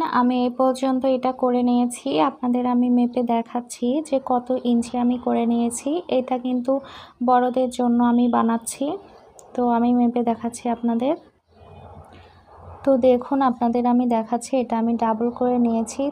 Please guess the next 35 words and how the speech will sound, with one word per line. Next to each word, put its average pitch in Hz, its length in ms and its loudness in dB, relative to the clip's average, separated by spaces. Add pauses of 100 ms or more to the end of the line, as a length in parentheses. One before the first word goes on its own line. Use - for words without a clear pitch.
(100)
তো 247 100 0 (220)
সাড়ে 226 420 0 (120)
আট 226 260 0
ইঞ্চি, 220 340 0
মানে 220 280 0 (420)
এখানে 247 340 4
আমি 240 180 4
সতেরো 233 480 2
ইঞ্চি 240 320 4
করে 220 300 0
নিয়েছি। 214 420 0 (140)
যেহেতু 240 380 0 (100)
এটা 226 300 0
হচ্ছে 226 380 -4
টানলে 226 460 0
বড় 220 280 2
হবে, 220 300 0
তার 240 240 0
জন্য 226 280 0
আমি 220 240 0
এখানে 226 300 -2
সতেরো 226 440 -4
ইঞ্চি 226 240 -2
করে 240 280 0
নিয়েছি। 214 340 -2 (400)
তো - 140 -2
চলুন 262 400 2 (120)
এবার 240 320 2
আমি 240 220 4
জোড়া 240 320 2
দেওয়ার 240 300 0
কাজটা 226 400 -2
আপনাদের 233 400 0
দেখিয়ে 233 400 -2
দিই। 226 220 -2